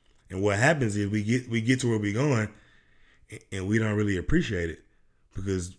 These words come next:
we didn't really go through a lot of other things.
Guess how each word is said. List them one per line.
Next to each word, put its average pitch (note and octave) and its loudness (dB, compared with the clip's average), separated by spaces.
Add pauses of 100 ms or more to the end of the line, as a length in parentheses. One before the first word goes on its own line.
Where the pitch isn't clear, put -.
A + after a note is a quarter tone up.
we G#2 4
didn't G#2+ 2
really G#2 2
go G#2 4 (1040)
through A#2 10
a - 0
lot G2+ 4
of A2+ 4
other A2 2
things. C3+ 6